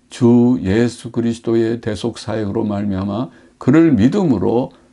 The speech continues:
죄, 구속 곧 죄 사함을 얻어서 하나님의 사랑의 아들의 나라로 옮긴 바 되었다. 이 구원의 도를 말씀하고 있습니다. 이 말씀을 나누는,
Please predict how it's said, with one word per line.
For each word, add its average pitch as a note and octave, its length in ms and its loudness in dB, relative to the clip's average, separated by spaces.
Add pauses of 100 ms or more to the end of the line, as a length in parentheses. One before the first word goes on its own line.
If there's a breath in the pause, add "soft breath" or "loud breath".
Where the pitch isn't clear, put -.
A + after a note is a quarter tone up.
(120)
죄, A2+ 360 2
구속 E3+ 440 0
곧 D#3+ 220 -2
죄 G2 240 -2
사함을 E3+ 460 -2
얻어서 C3 640 -2 (320 soft breath)
하나님의 B2 580 2
사랑의 A#2 580 -4
아들의 A2+ 460 -4
나라로 A2 580 -6
옮긴 G2+ 420 -2
바 G2 200 -4
되었다. F2+ 500 -4 (300 soft breath)
이 C3+ 160 6
구원의 A#2+ 540 4
도를 G2+ 460 -2 (200)
말씀하고 G2 800 -4
있습니다. F2+ 440 -6 (380 soft breath)
이 A#2 100 2
말씀을 G#2+ 540 2
나누는, G#2+ 580 2